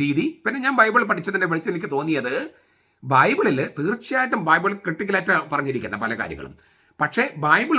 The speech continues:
മുന്നോട്ട് വെക്കുന്ന ഒരു കുടുംബ ജീവിത അന്തസ്സുണ്ട്. അതാണ് ഇപ്പോഴും ഏറ്റവും ശ്രേഷ്ഠമെന്നാണ് ഞാൻ മനസ്സിലാക്കിയിരിക്കുന്നത്. പുതിയ നിയമത്തിൽ അതിന് ചില, ആ,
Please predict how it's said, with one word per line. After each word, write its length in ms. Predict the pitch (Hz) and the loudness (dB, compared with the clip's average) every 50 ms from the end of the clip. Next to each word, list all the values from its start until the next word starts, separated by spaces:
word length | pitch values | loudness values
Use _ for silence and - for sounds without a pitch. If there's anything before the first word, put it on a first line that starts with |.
| 226 | 2
മുന്നോട്ട് 320 | 185 180 202 254 269 - 240 220 | 2 2 2 0 -2 -2 0 -2
വെക്കുന്ന 240 | 202 202 196 190 196 190 | -2 0 0 0 2 2
ഒരു 60 | 185 - - | 0 0 -2
കുടുംബ 280 | 160 160 175 180 175 190 202 180 139 127 | -4 -2 -2 0 2 2 2 0 -2 -2
ജീവിത 280 | 135 160 170 175 170 175 175 - - | 0 0 2 2 2 2 0 -2 -4
അന്തസ്സുണ്ട്. 500 | 120 135 147 180 - - 123 104 80 - 175 294 - _ _ _ _ _ _ _ _ _ - | -6 -2 -2 -4 -4 -4 -10 -8 -8 -8 -8 -10 -12 _ _ _ _ _ _ _ _ _ -2
അതാണ് 460 | 147 170 214 302 285 226 214 220 247 277 - - 175 | 0 2 4 6 6 8 6 6 4 0 -4 -6 -10
ഇപ്പോഴും 420 | 165 - _ _ - 269 277 285 294 294 - _ _ _ _ _ _ _ _ _ _ _ - | -10 -10 _ _ 4 6 6 6 4 0 -8 _ _ _ _ _ _ _ _ _ _ _ -10
ഏറ്റവും 300 | - 151 - - 254 240 208 - | -10 -10 -6 -4 -4 -4 -4 -2
ശ്രേഷ്ഠമെന്നാണ് 680 | - 175 185 190 - 262 247 202 170 170 156 151 151 151 147 - _ _ _ _ _ | 0 -2 -2 0 -2 -2 -2 0 2 2 0 0 0 -4 -8 -14 _ _ _ _ _
ഞാൻ 260 | 123 120 123 131 156 170 165 | -10 -4 0 2 2 2 2
മനസ്സിലാക്കിയിരിക്കുന്നത്. 760 | 139 117 110 - 82 73 76 - 85 76 73 - 80 78 - - _ _ _ _ _ _ _ _ _ _ _ _ _ - | 0 -4 -6 -10 -12 -12 -12 -10 -12 -12 -12 -14 -18 -20 -20 -20 _ _ _ _ _ _ _ _ _ _ _ _ _ -4
പുതിയ 200 | 151 147 147 196 226 214 | -2 2 2 2 4 4
നിയമത്തിൽ 280 | 220 202 214 208 240 214 202 | 2 2 2 2 2 2 2
അതിന് 160 | 196 214 233 220 - | 2 0 -4 -4 -2
ചില, 140 | 190 185 196 208 226 - - _ _ _ _ _ _ _ | -2 0 0 0 0 -2 -10 _ _ _ _ _ _ _
ആ, 100 | 135 127 | -6 -4